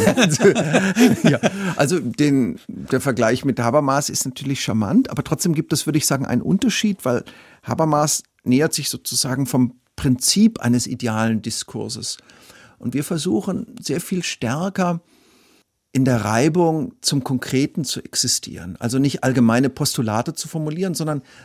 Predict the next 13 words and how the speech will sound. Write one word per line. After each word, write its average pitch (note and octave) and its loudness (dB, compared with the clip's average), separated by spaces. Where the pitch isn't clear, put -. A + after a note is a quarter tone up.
wie F#3+ -2
reden A3+ 0
miteinander, A2+ -2
Menschen C#3 0
miteinander? A2+ -2
Was - -8
passiert - -4
dann? E3+ -2
Was - -4
kann D#3+ -2
man D3 -2
falsch D3+ 0
machen? G3 -6